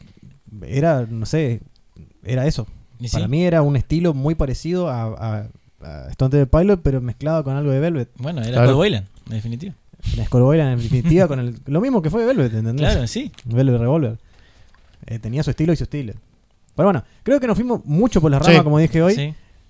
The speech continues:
Speaker 1: La tópica de hoy era por qué las bandas, ya me olvidé cuál era el tópico y todo.
Speaker 2: Claro, sí,
Speaker 1: Eh,
Speaker 2: nos olvidamos.
Speaker 1: ¿por qué las bandas tenían, eh, la misma tipografía?
Speaker 3: Sí.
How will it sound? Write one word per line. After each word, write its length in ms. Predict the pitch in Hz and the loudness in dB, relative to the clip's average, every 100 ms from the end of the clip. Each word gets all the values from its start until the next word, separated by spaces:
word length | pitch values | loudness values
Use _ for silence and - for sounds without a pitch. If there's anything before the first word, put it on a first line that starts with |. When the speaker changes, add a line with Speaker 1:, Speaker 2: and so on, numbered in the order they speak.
| _ - | _ -6
Speaker 1:
La 200 | 135 135 | -4 4
tópica 440 | 208 208 - 196 | 4 6 6 6
de 60 | 185 | 6
hoy 100 | 208 | 4
era 160 | 208 | 4
por 160 | 160 147 | 2 2
qué 160 | 196 | 4
las 140 | 214 175 | 4 4
bandas, 400 | 208 220 220 208 - _ 143 | 4 2 0 -4 -14 _ -2
ya 120 | 147 | 2
me 80 | 170 | 4
olvidé 200 | 160 185 | 6 6
cuál 120 | 175 | 4
era 100 | 165 | 2
el 80 | 139 | 0
tópico 300 | 165 147 131 | -2 -2 -4
y 20 | |
todo. 160 | 123 - - - | -6 -10 -16 -8
Speaker 2:
Claro, 240 | 131 123 | -6 -6
sí, 120 | 113 120 | -2 0
Speaker 1:
Eh, 60 | |
Speaker 2:
nos 80 | 143 | 0
olvidamos. 240 | 117 113 117 | -2 0 4
Speaker 1:
¿por 120 | 143 | 4
qué 120 | - | 4
las 100 | 196 | 4
bandas 280 | 240 269 247 | 4 0 -2
tenían, 440 | 185 233 247 220 170 | -2 -2 -4 -6 -6
eh, 420 | 135 123 120 117 | -4 -2 -2 -2
la 140 | 117 127 | -2 0
misma 240 | 185 165 | 2 2
tipografía? 580 | 139 135 123 202 127 113 | 0 0 0 0 -2 -6
Speaker 3:
Sí. 140 | - | -12